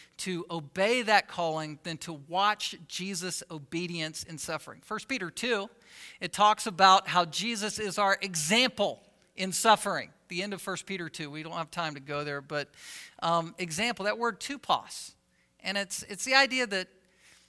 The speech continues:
if you want to, to suffer for Christ in the right way, you, you look to the cross.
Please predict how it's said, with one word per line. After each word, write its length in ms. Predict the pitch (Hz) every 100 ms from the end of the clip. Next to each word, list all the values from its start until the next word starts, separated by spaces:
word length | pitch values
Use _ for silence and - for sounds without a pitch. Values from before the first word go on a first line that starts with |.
| _ -
if 180 | 180 233
you 140 | 269
want 260 | 277 254 247
to, 120 | 220 185 _ _ -
to 120 | 180
suffer 440 | - 240 233 262
for 140 | 202 196
Christ 360 | - 156 156
in 80 | 175
the 60 | 151
right 240 | 180 190
way, 180 | 160 151
you, 200 | 175 208 -
you 160 | 240
look 160 | 247 262
to 100 | 269
the 60 | 254
cross. 600 | - 277 - 175 -